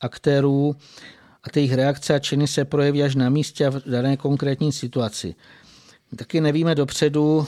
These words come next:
co vlastně plánují nějaké temné struktury, kolik si třeba najeli provokatérů a co vlastně mají za lubem. To je něco takového, vlastně vstupují ti lidé do něčeho, co, eh, je tam,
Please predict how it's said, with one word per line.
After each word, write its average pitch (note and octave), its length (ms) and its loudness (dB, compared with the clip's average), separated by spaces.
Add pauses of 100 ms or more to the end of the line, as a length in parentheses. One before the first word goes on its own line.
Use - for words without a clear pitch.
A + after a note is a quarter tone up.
co - 180 0
vlastně C#3+ 320 -2
plánují C#3 420 0
nějaké C#3 300 0
temné C#3 320 0
struktury, C#3 760 -2 (680)
kolik D3+ 240 2
si D3+ 120 -2
třeba D3 220 0
najeli C#3+ 340 2
provokatérů C#3 1000 0
a C3 260 2
co - 180 -6
vlastně C#3 320 -4
mají C#3+ 140 2
za C3 120 0
lubem. B2 380 0 (380)
To - 80 -2
je C#3 40 2
něco D#3 240 0
takového, D#3 500 -2
vlastně D#3 280 -4
vstupují D3 500 -8
ti D3 120 -6
lidé C#3+ 280 0
do C#3 100 -2
něčeho, C#3 500 -4
co, C#3+ 340 -2 (680)
eh, A#2+ 360 -2
je B2 140 -2
tam, C#3+ 300 -2